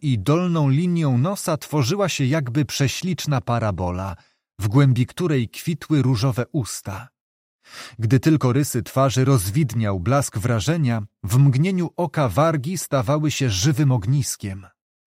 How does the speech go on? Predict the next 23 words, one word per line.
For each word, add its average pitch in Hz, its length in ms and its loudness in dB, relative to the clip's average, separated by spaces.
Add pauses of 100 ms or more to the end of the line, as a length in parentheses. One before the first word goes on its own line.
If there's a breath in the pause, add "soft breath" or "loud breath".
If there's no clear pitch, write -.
(440 loud breath)
Wyraz 190 460 0
ich 127 220 -2
zmieniał 117 600 2
się, 101 320 -4
potężniał 127 840 0
albo 131 240 2
przygasał, 113 800 -2 (440 soft breath)
ale 135 220 4
zawsze 180 360 0
miał 147 220 0
w - 100 -10
sobie 175 300 -2
jakąś 147 600 -2
szczególną 160 680 0
siłę 185 360 -2
prawdziwej 143 640 0
ekspresji. 107 840 -8 (920 loud breath)
Patrzącemu 160 640 0
przychodziła 165 600 0
do 143 140 0
głowy 147 340 0
myśl 131 420 2
uparta, 123 560 0